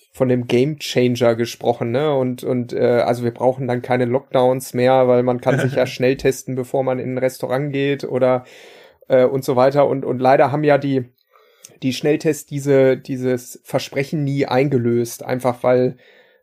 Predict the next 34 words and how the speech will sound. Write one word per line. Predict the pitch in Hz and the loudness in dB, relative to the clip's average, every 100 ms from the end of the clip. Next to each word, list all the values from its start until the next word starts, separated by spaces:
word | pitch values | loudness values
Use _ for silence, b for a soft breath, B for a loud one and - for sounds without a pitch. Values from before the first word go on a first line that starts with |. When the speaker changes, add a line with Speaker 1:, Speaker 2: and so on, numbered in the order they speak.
| _ | _
Speaker 1:
äh, | 143 123 120 120 - - - | -4 0 2 2 -2 -6 -8
die | 123 120 123 123 | -8 -4 -2 -2
Verfahren | - 123 - 123 131 131 | -2 -2 2 2 2 0
zu | - - 131 131 | -8 -8 -6 -6
unsicher | - 147 151 139 123 127 110 | -2 -2 0 -2 0 0 0
waren, | 104 110 113 | -4 -4 -6
ja. | 117 131 | -2 0
Und, | 131 127 123 | 2 0 0
und | 127 123 | -2 0
auch | - - | 0 2
jetzt | 143 - | -2 -2
im | 135 | -4
Verlaufe | 135 127 139 139 | 0 2 2 2
der | 127 | 0
Pandemie, | - 135 127 156 | 2 -2 -2 0
das | 147 147 | 0 0
ist | 127 | -2
jetzt | 139 - - | -2 -2 -6
natürlich | 131 127 135 127 127 | -4 -4 -4 -4 -2
meine, | 123 135 131 123 b b b b b b _ | -2 2 2 0 b b b b b b _
äh, | - - 123 B | -16 -14 -12 B
wie | 131 123 | -8 -4
soll | 127 131 | -2 -2
ich | |
sagen, | - 123 131 123 - | 0 2 2 -2 -4
ähm, | 117 107 107 104 _ _ | -6 -6 -6 -10 _ _
anekdotische, | 131 131 127 - 143 165 165 - 151 143 139 b b b b b - | -2 0 0 -2 -2 -2 -2 2 2 2 -2 b b b b b -4
äh, | |
äh, | 139 131 127 - 131 127 - | 2 4 4 2 2 0 0
Erkenntnis, | 127 - 135 147 147 139 - - | -4 -2 -4 -2 -2 -4 -4 -6
äh, | 135 127 | 0 0
über | 143 139 131 | 2 0 0
die | 131 | -2
Zeit | - 123 131 147 - | -2 0 2 0 -6